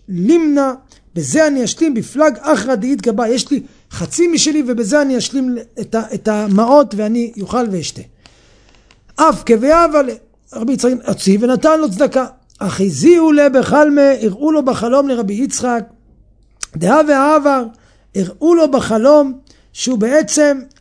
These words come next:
היה עובר בשפת הים, עבר בשפת הדים הרבה, בשפת הים, הוא בא למשתה בגבה, ובאמת הים בעצם רצה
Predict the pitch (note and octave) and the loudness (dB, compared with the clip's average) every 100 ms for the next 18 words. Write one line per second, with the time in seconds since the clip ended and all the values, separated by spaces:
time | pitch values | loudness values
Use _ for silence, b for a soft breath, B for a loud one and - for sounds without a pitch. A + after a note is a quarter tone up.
0 | _ - - - A3+ D4 C#4+ - G3+ C#4 | _ -20 -14 -6 0 0 0 -2 0 0
1 | A#3 - - C4 - A#3+ - E3+ A#3 C#4+ | 0 -4 -4 -4 -2 -4 -6 -2 2 2
2 | C#4 A#3+ _ A#3+ C#4 B3+ A#3+ G3 - C4 | -2 -6 _ -4 -2 0 0 -2 -2 -2
3 | C4+ G#3+ G3+ B3+ B3+ F#3+ C4 C4+ B3+ b | -2 -2 -2 0 -2 0 0 0 -4 b
4 | b b - - B3 A#3 F#3 A3+ C#4 A#3 | b b -16 -6 -4 -2 0 0 0 -2
5 | D#3 C4+ D4 C4 A#3 C#4 A#3+ - C4 G3 | 0 0 2 0 0 0 -2 -2 -2 0
6 | A3 C4+ C4+ C4 C4 b b b b D3 | 0 0 2 0 -4 b b b b -8
7 | F#3 D3 F#3+ C#4 F#3 - - G3+ F#3 A3 | -4 -2 2 2 0 -6 -8 -6 -2 0
8 | D4 C#4+ - F#3+ A#3 A#3 A#3 G#3 G3+ - | 0 -2 -8 -8 -6 -4 -4 -4 -4 0
9 | D4 C#4+ | 0 0